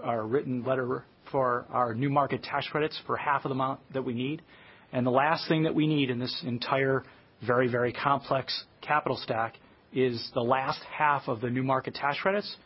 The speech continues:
which is five million dollars. Um, we have several people that we're meeting with. We had a very good meeting today, uh,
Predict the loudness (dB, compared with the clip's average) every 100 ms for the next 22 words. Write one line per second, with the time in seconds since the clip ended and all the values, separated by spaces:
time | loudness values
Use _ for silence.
0 | _ _ -8 -6 -6 2 2 4 2 0
1 | 2 2 2 0 -4 -12 -20 -20 -20 -6
2 | 0 0 0 -4 -2 -2 -2 -2 -4 -4
3 | -4 -4 -4 -4 -6 -6 -6 -4 -2 -4
4 | -4 -8 -6 -6 -4 -4 -4 -4 -6 -4
5 | -4 -4 -4 -4 -2 -2 -4 -14 _ -4
6 | -2 -2